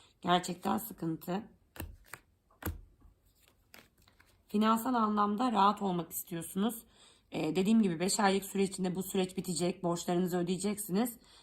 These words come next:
Ee, bir de aslında, e, işinizle ilgili bir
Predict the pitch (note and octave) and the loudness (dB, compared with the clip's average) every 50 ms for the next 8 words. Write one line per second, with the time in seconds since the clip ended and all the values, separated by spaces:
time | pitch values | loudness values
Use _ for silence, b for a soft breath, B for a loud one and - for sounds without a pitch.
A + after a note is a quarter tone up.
0 | b b b b b - - E3 D#3 D#3+ F#3 F3+ G#3+ A3 A3+ A3+ - - A#3 A#3 | b b b b b -6 -4 -2 -2 -2 0 2 2 2 2 0 -2 -2 0 0
1 | A#3 A3+ B3+ - - - - - D#3 D3+ C#3+ - - - - - - - - - | 2 2 0 -2 -4 -6 -4 -2 0 0 0 0 -2 -2 -4 -6 -6 -4 -2 -2
2 | - - G#3 A3+ B3+ B3 G#3+ G3 G3+ F3+ D#3 D3 D3 D#3+ C#3 C#3+ C3 C#3 C3 - | 0 2 4 4 4 4 2 2 0 0 0 0 -2 -4 -4 -4 -4 -4 -6 -6